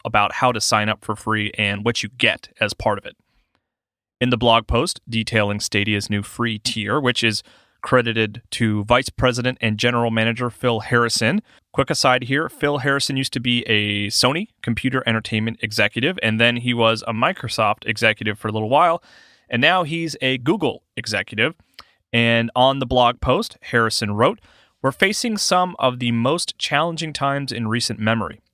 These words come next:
Keeping social distance is vital, but staying home for long periods can be difficult and feel isolating. Video games can be a valuable way to socialize with friends and family when you're stuck at home, so we're giving gamers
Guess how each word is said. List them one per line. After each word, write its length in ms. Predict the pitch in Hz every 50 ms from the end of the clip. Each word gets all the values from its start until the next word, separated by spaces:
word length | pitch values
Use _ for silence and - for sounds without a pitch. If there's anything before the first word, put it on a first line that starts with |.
| _ _
Keeping 340 | - - 151 - 165 151 131
social 380 | - - 127 135 - - 139
distance 480 | 113 - 123 - - - 123 120 117 -
is 180 | - 120 104
vital, 400 | 104 104 120 147 151 117 - - _ _ _ _ _ _ _
but 100 | 120 110
staying 280 | - - 156 185 214
home 260 | 202 147 151 147 160 175
for 120 | - 143
long 240 | 117 117 127 143 151
periods 460 | - - 120 107 107 113 123 127 -
can 180 | - - 113 107
be 180 | 123 135 135 _
difficult 520 | - 233 226 - - - - - - - _ _
and 160 | - 110 110 -
feel 240 | - - - - _
isolating. 480 | - 196 - - - 80 71 65 62 - _ _ _ _ _ _ _ _ _ _ _ _
Video 180 | - 190 196 185
games 380 | 165 143 123 120 127 156 -
can 180 | - - 120 110
be 240 | 107 110 110 110 107 98
a 160 | 110 107 104
valuable 640 | 101 107 120 135 165 220 226 220 220 196 208 208 190
way 300 | 175 175 175 180 185 196
to 120 | - -
socialize 640 | 135 - - 139 147 - - 147 139 143 147 139 -
with 100 | 123 -
friends 400 | - - 135 123 127 135 143 -
and 160 | - 165 160
family 440 | - - 117 98 92 95 110 139 160
when 180 | 160 123 104
you're 100 | 107 110
stuck 280 | 110 - - 113 - -
at 60 | 107
home, 260 | 107 170 208 220 214 - - - - _ _
so 220 | - - 147 143
we're 100 | 151 151
giving 460 | 131 - 165 190 202 220 220 214 175
gamers 520 | - 127 117 113 110 113 117 131 143 -